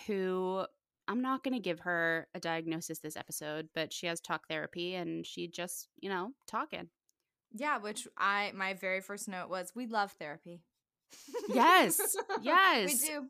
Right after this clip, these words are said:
Speaker 2: We love it. We love it.
Speaker 1: <laughs>
Speaker 2: Yeah.
Speaker 1: We have Carrie Gilbert with leukemia.
Speaker 2: Mm-hmm.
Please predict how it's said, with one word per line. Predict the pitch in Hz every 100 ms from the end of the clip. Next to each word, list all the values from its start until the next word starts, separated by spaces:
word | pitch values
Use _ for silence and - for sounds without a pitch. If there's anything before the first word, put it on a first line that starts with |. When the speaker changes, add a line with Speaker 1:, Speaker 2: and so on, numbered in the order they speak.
| 262
Speaker 2:
We | 269
love | 254 233
it. | 226 -
We | 226
love | 233 196 190 185 -
it. | 415 415 370
Speaker 1:
<laughs> | - _ - - -
Speaker 2:
Yeah. | 226 -
Speaker 1:
We | 233 247 285
have | 285 269 226 -
Carrie | - 254 269 302
Gilbert | 220 208 240 208 185 -
with | 196 190
leukemia. | 208 208 - 220 180 151 151 285 _ _ _ _ -
Speaker 2:
Mm-hmm. | 220 220